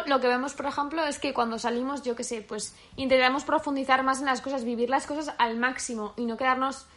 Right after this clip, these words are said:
en la superficie, en, en lo que sola-, en solamente la experiencia, sino en aprender de esa experiencia, ¿no? E intentar, eh, sacarle jugo para poder aprender, pues, si hemos, hemos er-, eh, errado, pues, de un error, si,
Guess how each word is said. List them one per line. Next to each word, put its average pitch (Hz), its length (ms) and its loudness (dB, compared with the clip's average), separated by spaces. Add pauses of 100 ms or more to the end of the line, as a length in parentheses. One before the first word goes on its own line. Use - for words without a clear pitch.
(240)
en 254 360 -2
la 226 120 2
superficie, 226 840 -4
en, 214 220 -4
en 233 180 0
lo 214 140 -4
que 220 240 -6
sola-, 240 440 -2
en 247 100 -6
solamente 277 460 0
la 269 100 6
experiencia, 262 460 0
sino 240 180 -2
en 226 120 -4
aprender 226 540 0
de 269 60 0
esa 254 140 -2
experiencia, 226 680 -6
¿no? 247 160 -8 (460)
E 262 80 2
intentar, 240 680 4
eh, 247 180 2
sacarle 247 380 0
jugo 269 320 2
para 233 260 4
poder 220 220 2
aprender, 233 400 0
pues, 214 360 -4
si - 200 -8
hemos, 226 240 -6 (220)
hemos 226 320 -6
er-, 214 280 -2
eh, 208 220 -4
errado, 214 380 -2
pues, 202 180 -8
de 214 80 -8
un 202 100 -6
error, 302 460 2
si, 214 500 -8